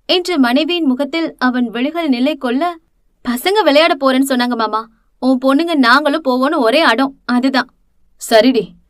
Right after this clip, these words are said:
என் ஜூனியர் உன்னோட அப்பாயின்மெண்ட் கேட்டாரு. கொஞ்சம் எமர்ஜென்சி. எப்ப வர சொல்லட்டும், சொல்லு." "என்ன கேஸ் மாமா?" என்றதும் தனக்கு தெரிந்தவரை சொல்லி முடிக்கவும், "பொண்ணு பேரு இளந்தளிர் தானே மாமா?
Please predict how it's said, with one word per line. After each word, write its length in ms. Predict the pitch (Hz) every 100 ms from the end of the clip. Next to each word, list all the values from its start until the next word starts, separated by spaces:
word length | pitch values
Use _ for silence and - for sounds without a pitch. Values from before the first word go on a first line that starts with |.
| _
என் 240 | - 220 226
ஜூனியர் 380 | 247 330 359 269
உன்னோட 300 | 214 196 190
அப்பாயின்மெண்ட் 280 | 247 285 269
கேட்டாரு. 400 | 196 185 180 175 175 _ _
கொஞ்சம் 440 | - 202 196 190 214
எமர்ஜென்சி. 460 | 262 247 - 185 - _ _
எப்ப 220 | 214 240
வர 160 | 302 226
சொல்லட்டும், 400 | 220 202 208 208
சொல்லு." 380 | - - 214 233 247 _ _ _ _ _ -
"என்ன 240 | 254 339
கேஸ் 220 | 392 294
மாமா?" 400 | 254 208 214 311 _ _ _ _
என்றதும் 500 | - 330 349 381 392
தனக்கு 340 | 370 269 285 294
தெரிந்தவரை 500 | 254 269 330 302 320
சொல்லி 280 | 277 262 330
முடிக்கவும், 520 | 262 254 269 302 302 - _ _ _
"பொண்ணு 320 | - 240 294 381
பேரு 200 | 330 359
இளந்தளிர் 440 | 262 311 330 330
தானே 200 | 294 285
மாமா? 440 | 247 202 220 285